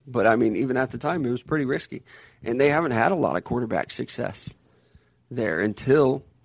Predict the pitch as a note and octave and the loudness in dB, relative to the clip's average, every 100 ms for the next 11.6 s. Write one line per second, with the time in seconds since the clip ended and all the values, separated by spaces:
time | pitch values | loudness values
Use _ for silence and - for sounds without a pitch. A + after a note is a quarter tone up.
0 | _ A#2 C3 D3+ D#3 F3 - F#2 - - | _ 0 2 2 0 -2 -6 -10 -12 -14
1 | - _ _ _ _ _ _ _ _ - | -20 _ _ _ _ _ _ _ _ -2
2 | A2 A2+ D#2 A#2 C#3+ A#2+ - E3 F3 C3+ | 2 4 4 2 4 2 0 2 2 2
3 | G#2+ A2+ A#2 A2 G#2+ G2+ A2 G#2 G2 A2 | 0 0 -4 -4 -2 -2 -2 0 0 0
4 | - G#2 - - A2+ - - D#3+ B2 F#2+ | -4 -6 -6 -6 -6 -4 -4 -4 -4 -4
5 | F#2+ G#2+ F#2+ A2+ G#2+ - D3 - A2 G#2+ | -2 -2 -2 0 0 2 0 0 -4 -2
6 | F2+ - F2 F2 G2+ - G2+ F#2 G2 G#2+ | -2 -4 -8 -4 -4 -6 -6 -4 -4 -6
7 | G2+ G2+ C#3 C3 - - _ _ _ - | -4 0 0 0 -10 -20 _ _ _ -4
8 | D#3+ G#2+ C3+ D#3 - D#3 C#3+ D#3+ D#3+ C#3 | 0 0 0 -2 -2 -2 0 2 0 0
9 | D3 D3+ D3+ C#3+ C#3 - D3+ C#3+ G#3 - | 0 2 4 2 -2 -4 -4 -4 -6 -8
10 | G#2 F#2 - - A2+ G#2+ - A#2+ - B2+ | -10 -10 -10 -8 -8 -8 -6 -8 -8 -8
11 | A2 - A2+ F#2+ E2 C#2+ | -8 -8 -6 -4 -6 -10